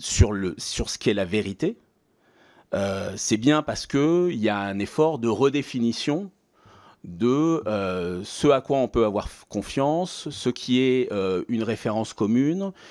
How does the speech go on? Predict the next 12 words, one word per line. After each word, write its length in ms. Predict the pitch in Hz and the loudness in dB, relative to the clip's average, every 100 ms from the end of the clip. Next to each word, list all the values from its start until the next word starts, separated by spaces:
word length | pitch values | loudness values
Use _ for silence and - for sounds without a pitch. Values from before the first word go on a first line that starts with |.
| - - - | -20 -20 -14
ce 240 | - - | -6 -2
qui 320 | 131 - 123 | -2 0 2
est 400 | 127 123 120 - | 4 4 -2 -10
une 380 | - 104 101 95 | -4 -2 0 0
norme 360 | 98 127 131 127 | 2 2 2 2
universelle, 720 | 113 107 104 - 156 196 208 | 2 0 -2 -2 0 0 -2
que 120 | - | -4
ça 140 | 101 98 | -4 -4
soit 240 | - 107 | 0 0
une 160 | 101 98 | 0 -2
norme 460 | 101 110 104 95 | 0 0 0 0
juridique, 840 | 98 123 117 113 127 139 - - | 0 0 0 -2 -2 -4 -10 -12